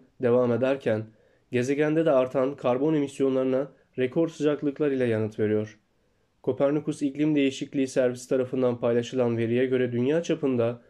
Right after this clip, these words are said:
iki bin yirmi Eylül ayı sıcaklık rekoru kırdı. Ilısu Barajı'nın yapılmasıyla birlikte akarsu niteliğini kaybeden Botan Çayı'nın kollarından biri olan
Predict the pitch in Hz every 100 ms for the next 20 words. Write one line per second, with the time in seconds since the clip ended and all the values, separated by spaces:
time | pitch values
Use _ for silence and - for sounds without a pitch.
0 | _ - 120 143 143 147 147 151 139 131
1 | 151 156 139 131 131 131 143 131 113 107
2 | 107 110 113 107 110 - _ _ _ _
3 | _ _ _ _ _ _ _ _ _ _
4 | _ _ _ _ _ _ _ _ _ _
5 | _ _ _ 147 208 220 185 160 147 151
6 | 147 139 151 151 170 165 131 120 113 120
7 | 120 - 123 123 180 180 165 151 147 143
8 | 143 147 143 135 127 120 120 135 156 147
9 | 143 127 123 123 123 127 131 131 127 127
10 | 151 127 107